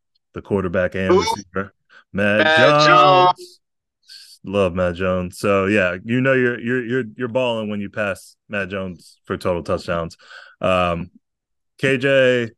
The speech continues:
Speaker 1: really fun. At, at one point, I think it was last weekend, somebody called him the best quarterback in the S E C.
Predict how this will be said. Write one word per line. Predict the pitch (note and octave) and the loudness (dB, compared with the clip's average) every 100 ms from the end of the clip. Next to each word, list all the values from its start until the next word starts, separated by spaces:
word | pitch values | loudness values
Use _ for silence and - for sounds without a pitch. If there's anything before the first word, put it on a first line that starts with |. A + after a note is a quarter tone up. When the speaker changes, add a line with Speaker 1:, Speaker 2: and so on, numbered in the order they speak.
| _ _ _ _ - | _ _ _ _ -4
Speaker 1:
really | D3 C#3 | 0 0
fun. | A2+ A#2 A2 G#2+ G#2+ - | 0 -2 0 -2 -6 -6
At, | A2+ F2+ | -6 -4
at | A2+ | -6
one | A#2 C3+ A#2+ | -4 -8 -8
point, | C3+ A#2 G#2+ - _ - - | -8 -6 -8 -14 _ -20 -14
I | |
think | G2+ C#3+ | -10 -6
it | |
was | G2 | -4
last | F2 G#2 A2 | -2 -2 -2
weekend, | A#2+ A2+ A#2+ A2+ | -6 -4 -4 -4
somebody | - A2+ G#2+ G2+ | -6 -6 -4 -4
called | F#2+ G#2+ G2+ | -4 -4 -4
him | G2 F2+ | -6 -10
the | |
best | E2 F#2 F#2 - - | -6 -4 -4 -10 -20
quarterback | - G2+ G2 G#2 G#2 | -8 -6 -2 -2 -2
in | G#2+ | -4
the | G2+ | -4
S | G#2 G#2 | -6 -6
E | A#2 | -12
C. | - A2 A2 | -8 -4 -4